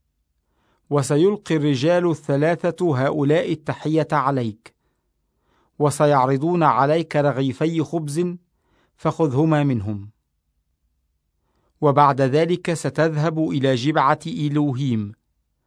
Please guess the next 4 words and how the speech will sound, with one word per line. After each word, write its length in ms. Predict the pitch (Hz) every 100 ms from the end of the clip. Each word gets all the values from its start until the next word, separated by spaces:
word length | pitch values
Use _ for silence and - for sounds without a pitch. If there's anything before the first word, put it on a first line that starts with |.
| _ _ _ _
حيث 380 | - 160 156 156
يوجد 560 | 151 180 180 160 151
حصن 480 | 120 170 - 165 170
فلسطي. 800 | 151 156 147 - 165 135 110 101